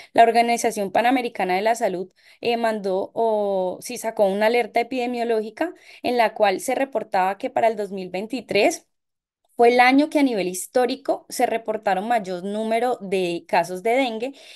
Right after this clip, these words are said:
y con una cifra de cuatro punto un millones de nuevas infecciones, la cual superó al último registro con mayor número de casos que fue para el dos mil diecinueve. Encontramos que de estos cuatro punto un millones de casos confirmados de dengue,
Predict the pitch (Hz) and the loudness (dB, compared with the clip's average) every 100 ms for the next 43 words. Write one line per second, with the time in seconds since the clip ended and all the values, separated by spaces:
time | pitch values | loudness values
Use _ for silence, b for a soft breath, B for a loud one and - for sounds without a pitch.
0 | B 294 320 320 285 226 214 214 247 240 | B 2 2 4 2 2 -2 -2 -4 0
1 | 262 262 226 185 214 214 262 269 208 175 | 2 2 2 2 0 -2 -4 0 -2 -2
2 | 175 190 175 214 254 294 277 233 175 170 | -4 -8 -4 0 2 4 2 2 2 2
3 | 185 220 196 - - 254 214 175 B B | 0 -4 -10 -10 -2 2 2 0 B B
4 | B 240 240 240 240 247 294 320 302 302 | B 4 4 6 4 6 2 -2 2 4
5 | 277 262 - 240 240 220 233 254 262 254 | 4 0 0 0 0 -2 -4 -4 -4 -4
6 | 208 202 - 226 233 254 226 185 185 185 | -6 -10 -6 -6 -2 -2 0 0 0 0
7 | 208 226 240 262 262 269 240 220 285 - | 0 0 0 0 -2 2 2 0 -8 -6
8 | 254 - 165 180 196 202 196 180 160 175 | -6 -4 -4 0 0 0 -4 -6 -6 -6
9 | 180 165 226 190 160 B B B - 233 | -4 2 4 4 2 B B B -6 -2
10 | 240 226 214 220 - 311 277 208 185 185 | 0 2 2 0 2 4 4 2 0 -6
11 | - 233 - 269 247 240 254 277 277 240 | -8 -10 -4 4 4 4 -2 0 0 0
12 | 175 170 185 202 214 220 233 185 165 170 | -2 -4 -6 -4 -4 -4 -2 -2 -4 -6
13 | - 220 214 208 170 165 165 214 247 277 | -6 -6 -6 -6 -2 -2 0 4 6 4
14 | 220 233 | 2 -2